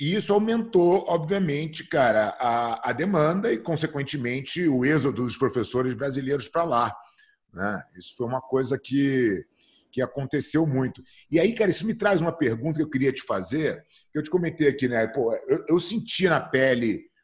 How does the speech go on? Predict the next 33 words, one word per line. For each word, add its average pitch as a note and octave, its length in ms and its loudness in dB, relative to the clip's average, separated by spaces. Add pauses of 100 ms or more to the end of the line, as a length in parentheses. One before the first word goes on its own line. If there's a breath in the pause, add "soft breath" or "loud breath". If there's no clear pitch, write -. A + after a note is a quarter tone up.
(120)
essa A#2 260 -2
questão B2+ 440 0
um A#2 80 -4
pouco A#2+ 360 0
do, A2 280 -8
do A2+ 160 -6
preconceito B2 680 -4
com B2 120 -8
o A2+ 40 -6
jiu-jitsu G#2 420 -6
no G#2 60 -8
Brasil, A2 440 0
embora A#2 400 2 (280 loud breath)
eu C3+ 120 4
não D3 140 0
vestisse C3 380 0
a B2+ 40 -2
carapuça, A#2+ 720 2 (100)
muito C#3 200 -6
pelo B2 160 0
contrário, A2+ 640 -2 (1000)
é, A2+ 480 0 (240 loud breath)
e, B2 220 -2
e A2+ 60 -10
talvez A#2+ 340 2
isso C3+ 140 -6
tenha C#3 120 2
até F#3 160 -2
me A3+ 80 -2
ajudado C3+ 680 0
até A2+ 220 -6
certo A2 280 -8
ponto A#2 420 -8